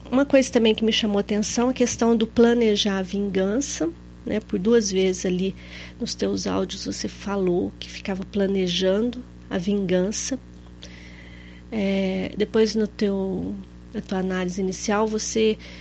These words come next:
você chega a mencionar isso, né, do carrasco, o, do opressor com o oprimido, é mais ou menos por aí. Quando você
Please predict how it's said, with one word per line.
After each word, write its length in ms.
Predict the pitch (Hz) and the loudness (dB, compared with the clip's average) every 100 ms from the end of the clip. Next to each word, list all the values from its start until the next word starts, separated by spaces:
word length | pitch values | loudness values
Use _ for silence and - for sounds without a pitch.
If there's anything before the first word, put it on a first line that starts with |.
| - - | -18 -8
você 200 | 220 - | -4 0
chega 300 | 214 240 240 | 2 4 4
a 20 | |
mencionar 600 | 233 220 - 208 202 196 | 4 4 2 2 0 0
isso, 360 | 190 226 - 254 | 0 0 0 -2
né, 280 | 226 220 240 | 0 0 0
do 440 | 208 208 202 190 185 | 0 0 0 -2 -2
carrasco, 1000 | 190 180 180 185 220 226 - - 254 247 - - - - - - - - - - - - - | -4 -2 0 0 0 0 -2 -2 0 -2 -6 -18 -18 -18 -18 -18 -18 -20 -20 -20 -20 -18 -2
o, 200 | 214 208 | 2 2
do 340 | 180 220 196 196 | 2 2 4 4
opressor 600 | 196 190 196 - 208 208 | 2 0 0 2 2 2
com 100 | 202 | -2
o 40 | |
oprimido, 720 | - 208 196 190 220 233 294 - - - - | 0 -2 0 4 4 2 0 -4 -14 -16 -6
é 80 | 196 | -2
mais 260 | 196 202 | 0 0
ou 60 | 220 | 0
menos 180 | 226 220 | 0 -2
por 200 | - 262 | -4 -2
aí. 180 | 262 190 | 0 -2
Quando 260 | - 190 | -2 -2
você 380 | 190 190 - 208 | -2 -4 2 0